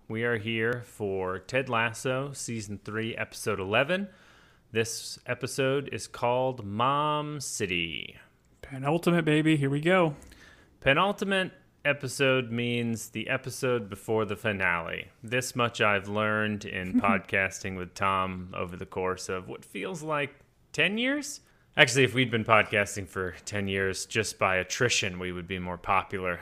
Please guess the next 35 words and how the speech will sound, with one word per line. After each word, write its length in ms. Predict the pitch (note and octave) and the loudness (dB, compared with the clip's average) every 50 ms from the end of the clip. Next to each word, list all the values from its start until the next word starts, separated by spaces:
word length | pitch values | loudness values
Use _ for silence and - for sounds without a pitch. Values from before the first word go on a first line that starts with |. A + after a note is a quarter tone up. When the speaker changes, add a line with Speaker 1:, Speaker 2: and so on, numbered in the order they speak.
| - E2+ F#2 | -8 -10 -8
Speaker 1:
than 160 | G2 F#2 F#2 F2+ | -6 -6 -4 -4
we 100 | F2+ F2+ | -4 -2
are. 300 | F2 F2 F2 F2 F2 - - | -2 -2 -2 -2 -4 -6 -10
Speaker 2:
<laughs> 80 | - - | -12 -6
Speaker 1:
People 260 | - A2 G2 G2+ G2 | -4 -2 -2 -2 -2
would 120 | G2 F#2 F#2 | -2 -2 -4
be 80 | F#2 | -4
forced 800 | F2+ - - - - A2+ A#2 A#2 A#2 - - - - - - - - - _ | -6 -8 -10 -8 -2 2 4 4 4 2 -2 -6 -6 -8 -8 -12 -16 -18 _
to 120 | - G2+ F#2 | -10 -6 -6
listen 360 | F#2 F#2 F2+ - - F2+ E2+ | -4 -6 -6 -6 -8 -8 -8
to 180 | - F#2+ F2+ | -6 -4 -4
us 400 | E2+ E2+ F2 - - - - - - _ | -4 -4 -4 -6 -8 -12 -12 -14 -16 _
because 540 | - - - - F#2+ F2+ - - - - - - - - - - - - - - - - | -18 -16 -12 -8 -6 -6 -6 -6 -6 -10 -10 -12 -18 -20 -20 -20 -20 -20 -20 -14 -8 -6
they 100 | F#2+ F2+ | -4 -4
would 100 | F2+ F2+ | -4 -4
have 140 | F2+ E2+ | -6 -4
had 260 | F#2 F2+ F2 E2+ E2 F2 | -4 -2 -2 -2 -2 -2
nothing 340 | G2+ G#2 G#2 - A2+ G#2+ | -2 -2 -2 0 0 2
else 500 | G2+ F#2+ F2 E2+ E2+ - - - - - - | 2 2 2 0 -4 -8 -10 -10 -12 -14 -8
ten 220 | - G2 F#2 F2+ F2+ | -4 -4 -4 -2 -4
years 260 | F2 E2+ E2+ E2+ F2+ | -4 -6 -6 -8 -8
ago. 340 | F#2 - F2+ F2 F2 E2+ - - _ _ - | -8 -6 -4 -4 -4 -6 -10 -14 _ _ -14
It 100 | - F2 | -12 -8
would 120 | F#2 - | -4 -2
have 80 | - F2 | -2 -2
been 120 | F2+ F2+ | -2 -4
<laughs> 180 | - - A2+ A#2 | -4 -2 0 0
us, 320 | A#2 - - - - - - _ _ _ _ _ _ _ _ _ _ - | 0 -2 -4 -6 -8 -8 -10 _ _ _ _ _ _ _ _ _ _ -8
Adam 340 | G2+ G2 G2+ G#2 G#2 G2+ G2 | -4 -4 -2 -2 -2 -4 -6
Carolla, 840 | - - G#2+ G2+ G2 G2+ G2 G2 G2 G2 G2 F#2+ F#2+ F#2+ F#2 F2+ E2+ E2+ E2+ | -6 -4 -2 0 2 2 2 2 2 2 2 4 4 4 2 2 -2 -6 -12
and 140 | E2+ E2+ - | -14 -12 -8
probably 560 | - F#2 F2+ F2 F2 F2 F2 F2+ F2+ F#2 F#2+ | -4 -2 0 0 -2 -2 -4 -6 -4 -4 -4
N 220 | F2+ F2 F2 E2+ E2+ | -4 -4 -4 -6 -8
P 180 | G2 F2+ E2+ | -6 -6 -4
R. 380 | E2 D#2+ D#2+ D#2 D#2+ D#2+ D#2+ - | -2 -2 -2 -2 -2 -4 -6 -10